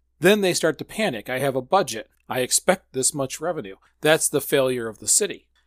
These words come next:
And we have to be around those policymakers to express to them that when that revenue starts to drop, this is a trend and will continue. You have to start adjusting.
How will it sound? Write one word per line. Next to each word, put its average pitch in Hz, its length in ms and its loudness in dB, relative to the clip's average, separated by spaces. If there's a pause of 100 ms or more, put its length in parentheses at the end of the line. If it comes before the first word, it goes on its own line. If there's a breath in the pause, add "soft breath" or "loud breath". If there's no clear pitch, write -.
(100)
And 139 500 0
we 156 340 -2
have 151 300 -2
to 131 80 -10
be 135 420 -6 (100)
around 131 720 -6
those 117 500 -2 (480)
policymakers 101 720 -8 (280)
to 160 160 0 (140)
express - 720 -2
to - 160 -10
them 101 220 -14 (200)
that 151 160 0
when 180 200 -6
that 185 160 -6
revenue 151 340 -4
starts 127 320 -6
to 113 80 -12
drop, 113 320 -12 (280)
this 156 440 0
is 143 320 -2
a 131 220 -2
trend - 500 -12 (120)
and 117 260 -8
will 123 300 -6
continue. 117 580 -12 (360 soft breath)
You 120 200 -4
have 139 240 2
to 135 80 -8
start 123 420 0 (100)
adjusting. - 540 -8